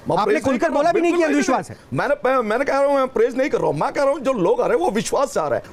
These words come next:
Speaker 1: वो जो मनुष्य वो कर
Speaker 2: तो फिर
Speaker 1: रहा है, मैं
Speaker 2: एक सौ बीस
Speaker 1: उसको
Speaker 2: लोग जो
Speaker 1: प्रेज नहीं
Speaker 2: मर
Speaker 1: कर
Speaker 2: गए,
Speaker 1: रहा
Speaker 2: वो किसके
Speaker 1: बिल्कुल।
Speaker 2: विश्वास से आए थे?
Speaker 1: वो विश्वास से आए
Speaker 2: वो
Speaker 1: कि
Speaker 2: एक सौ बीस
Speaker 1: यीशु
Speaker 2: लोग जो
Speaker 1: मसीह
Speaker 2: मर
Speaker 1: मर
Speaker 2: गए
Speaker 1: जाएंगे,
Speaker 2: हैं,
Speaker 1: जैसा
Speaker 2: चरण
Speaker 1: फादर
Speaker 2: रज
Speaker 1: ने
Speaker 2: लेने
Speaker 1: बोला।
Speaker 2: के लिए, चरणों की धूल लेने के लिए, एक बाबा के, वो किसके विश्वास से आए थे?
Speaker 1: देखिए, अंधेरे में और रोशनी में फर्क होता है।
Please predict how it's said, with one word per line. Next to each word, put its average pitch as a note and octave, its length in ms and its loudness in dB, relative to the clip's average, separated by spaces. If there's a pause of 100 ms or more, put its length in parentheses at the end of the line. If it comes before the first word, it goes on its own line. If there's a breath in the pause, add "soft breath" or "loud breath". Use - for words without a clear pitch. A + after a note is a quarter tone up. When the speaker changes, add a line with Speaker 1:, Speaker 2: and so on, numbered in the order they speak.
Speaker 1:
वो G3 320 2
जो D#4+ 160 2
मनुष्य C4 340 0
वो F3 100 0
कर D3 140 -2
Speaker 2:
तो G3 80 0
फिर A3+ 120 0
Speaker 1:
रहा A#3 60 2
है, B3 60 -4
मैं C4+ 60 2
Speaker 2:
एक A#3 60 0
सौ A#3 60 0
बीस C#4+ 60 2
Speaker 1:
उसको C#4 140 -2
Speaker 2:
लोग C4+ 100 2
जो C4+ 80 0
Speaker 1:
प्रेज - 20 2
नहीं C4 80 2
Speaker 2:
मर C4 80 2
Speaker 1:
कर C#4+ 40 2
Speaker 2:
गए, C#4 80 0
Speaker 1:
रहा C#4+ 60 0
Speaker 2:
वो C#4+ 60 0
किसके D4 120 0
Speaker 1:
बिल्कुल। C#4 180 0
Speaker 2:
विश्वास C#4+ 300 0
से C4+ 80 0
आए F#3+ 180 2
थे? G2+ 60 -10 (220)
Speaker 1:
वो E3+ 140 2
विश्वास B3+ 440 -2
से C#4 60 -2
आए C4+ 100 0
Speaker 2:
वो B3 80 4
Speaker 1:
कि C#4+ 80 2
Speaker 2:
एक B3+ 80 0
सौ C4 120 4
बीस C#4+ 120 2
Speaker 1:
यीशु E4 180 -2
Speaker 2:
लोग D4+ 140 2
जो C4+ 100 2
Speaker 1:
मसीह D#4+ 120 2
Speaker 2:
मर C#4 60 2
Speaker 1:
मर C#4+ 60 2
Speaker 2:
गए C#4+ 60 0
Speaker 1:
जाएंगे, B3+ 280 2
Speaker 2:
हैं, - 80 -2 (220 loud breath)
Speaker 1:
जैसा C#4+ 160 0
Speaker 2:
चरण E4 160 0
Speaker 1:
फादर C#4 120 2
Speaker 2:
रज D#4+ 60 -2
Speaker 1:
ने C#4 60 2
Speaker 2:
लेने D#4 260 0
Speaker 1:
बोला। D4 160 -2
Speaker 2:
के - 20 0
लिए, C4 140 0
चरणों C#4+ 340 0
की C4 100 -2
धूल B3+ 220 2
लेने C#4+ 240 2
के C#4 100 -2
लिए, C#4+ 100 0
एक A#3+ 60 -2
बाबा B3+ 280 0
के, C4 160 -2
वो D4 120 0
किसके D#4+ 300 -2
विश्वास C4 360 0
से A3+ 100 -2
आए E3 220 -2
थे? G2+ 80 -12 (220)
Speaker 1:
देखिए, F3+ 240 2 (340)
अंधेरे F3+ 500 2
में B3+ 120 0
और G#3+ 160 0
रोशनी G#3 380 0
में G#3+ 120 0
फर्क F#3 340 -2
होता - 200 -6
है। - 300 -14